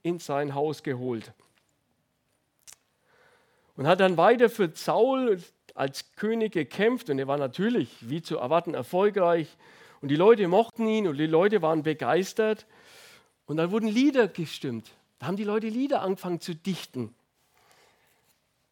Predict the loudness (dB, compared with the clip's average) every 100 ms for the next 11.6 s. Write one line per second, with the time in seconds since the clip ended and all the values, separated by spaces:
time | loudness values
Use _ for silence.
0 | _ _ -2 4 4 4 -4 -4 0 0
1 | 0 0 2 4 4 4 0 _ _ _
2 | _ _ _ _ -2 4 6 6 2 2
3 | 0 0 -4 -2 0 0 -2 -4 -4 -6
4 | -2 2 2 2 -2 -4 -8 _ _ _
5 | _ _ _ _ _ _ _ _ _ -8
6 | -4 -2 -2 -4 -8 -8 -10 -12 -12 -8
7 | -10 -10 -10 -10 -10 -16 -18 _ _ _
8 | _ _ _ _ _ _ _ _ _ _
9 | _ _ _ -20 -8 0 4 4 6 6
10 | 4 0 0 0 -2 -4 2 4 6 4
11 | -2 0 2 2 2 -4